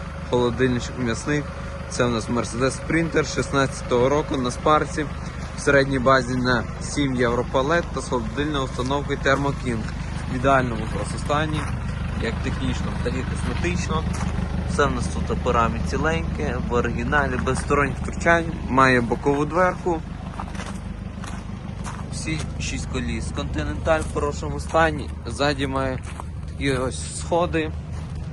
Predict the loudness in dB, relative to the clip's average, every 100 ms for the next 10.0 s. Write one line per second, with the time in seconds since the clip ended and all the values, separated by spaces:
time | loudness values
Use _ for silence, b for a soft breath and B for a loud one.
0 | -8 -8 -6 -4 4 6 6 2 -2 0
1 | 0 0 -2 0 2 2 0 -2 0 2
2 | 2 2 0 2 2 4 4 2 2 0
3 | -2 -4 -10 -12 -12 0 0 4 4 4
4 | 2 2 2 0 -2 2 2 2 0 0
5 | 0 0 0 -2 -2 -2 4 8 8 6
6 | 2 0 -2 2 4 4 2 -4 -2 4
7 | 6 6 2 -2 -4 B B B B -8
8 | -4 -4 0 4 4 2 -2 -2 -2 0
9 | 0 4 6 6 4 0 0 4 6 6